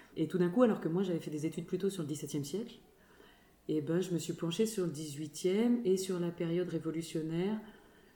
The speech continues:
Et tout d'un coup, j'ai tiré les fils un peu, euh, par hasard, mais qui étaient quand même, je pense que déjà, j'avais, euh, la question de, euh,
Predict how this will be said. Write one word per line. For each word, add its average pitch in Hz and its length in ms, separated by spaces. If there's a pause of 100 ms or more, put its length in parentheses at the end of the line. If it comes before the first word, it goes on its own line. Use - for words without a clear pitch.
(280)
Et 202 260
tout 185 120
d'un 180 120
coup, 226 160
j'ai 220 160
tiré 202 260
les 185 140
fils 214 320
un 175 100
peu, 196 400
euh, 156 340 (420)
par 165 200
hasard, 202 460
mais 202 340 (420)
qui 180 100
étaient 220 180
quand 185 300
même, 196 440
je - 100
pense 170 200
que - 60
déjà, 151 280
j'avais, 165 420
euh, 147 420
la 143 100
question 175 380
de, 165 120
euh, 160 160